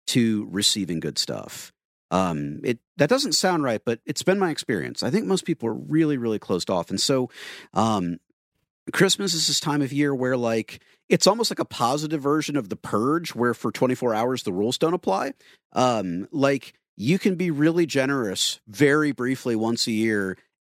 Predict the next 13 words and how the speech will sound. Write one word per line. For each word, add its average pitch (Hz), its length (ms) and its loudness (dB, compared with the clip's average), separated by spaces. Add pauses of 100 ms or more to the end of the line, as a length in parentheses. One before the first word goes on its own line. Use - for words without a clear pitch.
Um, 117 280 2
and 190 100 4
I 190 60 6
don't - 160 -2
mean 196 140 0
monetarily. 127 760 0
This 123 180 4
can 156 140 0
be 135 120 -2
any 135 200 0
form 110 220 -2
of 98 100 -2
generosity. 71 680 -4